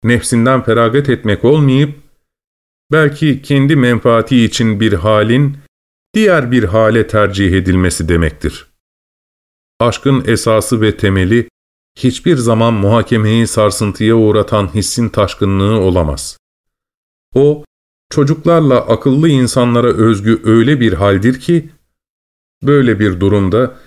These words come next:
sevgi, sükun ve itaatle eş anlamlıdır. Aşk, insanı daima çocuklara özgü, saf ve temiz düşüncelere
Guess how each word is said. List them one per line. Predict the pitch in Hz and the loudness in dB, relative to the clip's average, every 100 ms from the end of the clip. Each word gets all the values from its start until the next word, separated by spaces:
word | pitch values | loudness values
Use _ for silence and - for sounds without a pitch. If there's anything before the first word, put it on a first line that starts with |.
| _ _ | _ _
sevgi, | - - 110 101 90 101 113 104 | -10 -2 0 0 0 0 -2 -6
sükun | - - 110 - 131 131 | -14 -4 -2 0 0 2
ve | 117 120 | 0 0
itaatle | 110 - 110 113 - 135 123 | -2 0 2 0 0 -2 0
eş | 117 - | -2 0
anlamlıdır. | 92 90 85 82 71 73 - - _ _ _ _ _ _ _ _ _ _ _ _ _ - | 0 0 0 -2 -4 -8 -12 -20 _ _ _ _ _ _ _ _ _ _ _ _ _ -2
Aşk, | 131 139 - - _ _ _ - | 0 -2 -6 -20 _ _ _ -4
insanı | 117 117 - 117 117 143 143 - - _ _ | 0 0 0 0 0 0 -4 -12 -20 _ _
daima | 104 139 143 131 120 123 117 | -2 0 2 2 2 0 -2
çocuklara | - 113 120 120 120 117 | -2 -2 -2 -2 0 0
özgü, | 107 110 90 92 117 117 - - _ | 0 0 -2 0 0 0 -8 -20 _
saf | - - 147 143 - - | -8 -2 -2 -2 -4 -2
ve | 127 - | -2 -2
temiz | - 123 151 110 | -2 2 2 0
düşüncelere | 104 - 98 92 92 90 107 | -2 -2 -2 0 0 2 0